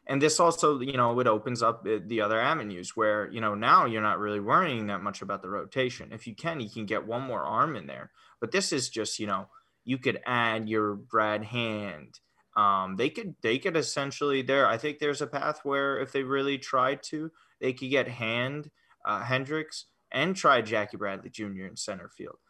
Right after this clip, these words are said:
I think that's, that's a scenario in which they'll look down that path. I'm not saying it's likely because J B J will be coveted just simply purely for his defense. And, you know,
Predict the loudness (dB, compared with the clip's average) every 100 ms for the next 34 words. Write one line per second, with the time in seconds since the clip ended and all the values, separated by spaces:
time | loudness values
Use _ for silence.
0 | _ -8 -2 -2 2 0 0 -6 -6 -4
1 | -2 -2 -6 -6 -4 -2 0 0 -2 -4
2 | -6 -4 -6 -4 -8 -10 -6 2 2 2
3 | -4 -8 -8 -6 -4 -4 -2 -2 -2 -8
4 | -8 -8 -10 -2 -2 0 -6 -6 -10 -8
5 | -8 -10 -16 _ _ 4 4 2 -2 2
6 | 4 4 0 -4 -12 -14 _ _ 2 4
7 | 4 0 -2 -4 -6 -6 -6 -6 -6 -6
8 | -10 _ _ _ -2 0 0 -4 -4 -6
9 | -6 -2 -2 0 -4 -4 -6 -6 -4 -4
10 | -4